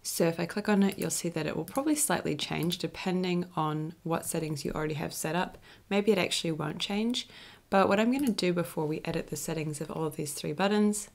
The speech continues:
is I'm gonna add all three of them to my page. So then when we go to edit the settings, we can see the exact changes that we're making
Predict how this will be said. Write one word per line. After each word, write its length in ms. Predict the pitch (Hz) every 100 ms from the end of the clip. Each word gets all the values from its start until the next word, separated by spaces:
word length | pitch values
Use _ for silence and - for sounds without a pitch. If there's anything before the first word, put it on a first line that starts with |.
| -
is 100 | 196
I'm 80 | 202
gonna 220 | 220 -
add 300 | 185 175 180
all 140 | 160 165
three 240 | 165 175
of 100 | 170
them 200 | 165 160
to 200 | 165 -
my 120 | 160
page. 560 | 156 - - 170 - - _ -
So 200 | - 190
then 220 | 180 175
when 140 | 165
we 100 | 160
go 240 | 156 160 156
to 380 | 156 - 165 170
edit 240 | - -
the 100 | 180
settings, 480 | - 180 180 180 180
we 60 |
can 160 | 202 202
see 140 | 196
the 160 | 202 -
exact 420 | 170 165 - -
changes 460 | - 160 151 160 165
that 100 | -
we're 140 | 156
making 580 | 147 156 147 185 202 226